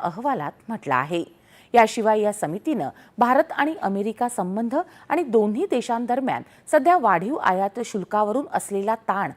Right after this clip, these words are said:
या विषयांवर देखील चर्चा केल्याचं काँग्रेस खासदार शशी थरूर यांनी सांगितलं. या संदर्भात दोन्ही देशांमध्ये संवाद प्रक्रिया सुरू असल्याचं समितीनं सांगितलं,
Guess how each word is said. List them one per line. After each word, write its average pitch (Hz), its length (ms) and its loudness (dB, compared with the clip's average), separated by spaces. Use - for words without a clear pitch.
या 226 120 4
विषयांवर 208 640 -2
देखील 214 300 -2
चर्चा 190 400 -4
केल्याचं 165 560 -2
काँग्रेस 277 440 4
खासदार 247 440 0
शशी 233 300 -6
थरूर 208 280 -2
यांनी 160 260 -4
सांगितलं. 147 540 -2
या 208 80 6
संदर्भात 202 500 -2
दोन्ही 165 400 -4
देशांमध्ये 214 720 -4
संवाद 294 380 4
प्रक्रिया 240 480 -4
सुरू 180 260 -4
असल्याचं 170 560 -4
समितीनं 247 600 -4
सांगितलं, 165 640 -6